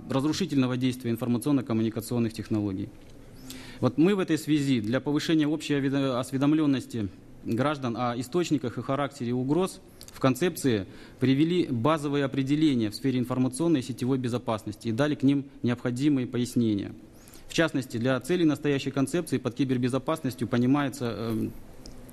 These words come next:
состояние защищенности электронных информационных ресурсов, информационных систем и информационно-коммуникационной инфраструктуры от внешних и внутренних угроз.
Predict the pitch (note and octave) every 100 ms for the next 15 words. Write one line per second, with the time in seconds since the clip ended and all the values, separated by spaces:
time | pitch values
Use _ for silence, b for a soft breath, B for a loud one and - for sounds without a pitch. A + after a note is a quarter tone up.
0 | - - A#2 C#3+ D3 C#3+ C3 C#3 C#3+ E3
1 | C3+ A#2+ - F#2+ - B B B - C3+
2 | - D#3+ D3 C3 B2+ C3+ C#3 C#3 D3 B2+
3 | - C3+ G3 F3+ B2+ - - A2+ C3 C#3
4 | D3 C#3 C3 C#3 - E3+ F3+ E3 B B
5 | D3+ D3+ C3+ C#3 C3+ D#3+ E3 C#3+ B2+ B2+
6 | B2+ B2+ D3+ C#3 C3 C3 C3 C#3 C3 C#3+
7 | G#2 - B B B A#2 A#2 D3+ F3 C3+
8 | - C3 C#3+ D3 C3+ B2+ C3 B2+ A2+ -